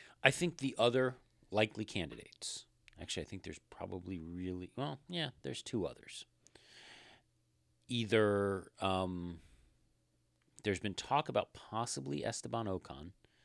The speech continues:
The team knows him almost as well as they know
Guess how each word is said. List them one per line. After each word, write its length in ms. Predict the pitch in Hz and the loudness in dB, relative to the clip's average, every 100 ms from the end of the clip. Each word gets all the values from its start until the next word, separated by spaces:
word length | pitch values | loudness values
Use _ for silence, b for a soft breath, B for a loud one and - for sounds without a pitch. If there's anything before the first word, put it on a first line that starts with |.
| b b b b | b b b b
The 120 | 95 | -8
team 320 | 87 - 117 110 | -6 -2 0 6
knows 320 | 107 107 - | 8 8 6
him 260 | 123 101 87 | 2 2 0
almost 420 | 98 110 117 - | 2 2 0 0
as 140 | 110 | -2
well 300 | 95 101 95 | 4 4 6
as 140 | 95 82 | 2 -2
they 160 | 95 | -2
know 500 | 92 95 92 90 87 | 0 0 0 0 -2